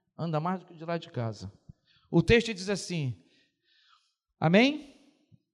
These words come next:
Êxodo vinte e um, versículo três. Eu vou ler a partir do versículo um. "Estes são os estatutos que lhe proporais",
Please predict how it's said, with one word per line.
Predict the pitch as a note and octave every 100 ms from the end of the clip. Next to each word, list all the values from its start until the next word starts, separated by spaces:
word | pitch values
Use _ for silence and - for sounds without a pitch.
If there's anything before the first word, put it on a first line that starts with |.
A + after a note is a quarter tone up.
| _
Êxodo | D#3+ G#3 G#3 G#3+ G#3
vinte | G#3 G#3+
e | G3+
um, | A3
versículo | G3+ F#3+ G#3+ G#3 G3+
três. | G3+ F#3 D#3 A#2+ - - - _ _ _ _ _ _ _ _
Eu | -
vou | C4+
ler | C#4
a | B3+
partir | A3+ A3+
do | G#3
versículo | G3 - F#3+ D#3+
um. | D#3 C3+ -
"Estes | A3+ D4+ D4 B3
são | - B3+ C4
os | F3
estatutos | B3 - G3+ F#3 - C4 C#4 C4+ -
que | A#3
lhe | A#3+
proporais", | - G#3+ A3+ G3+ F3 C3+ A#2+ -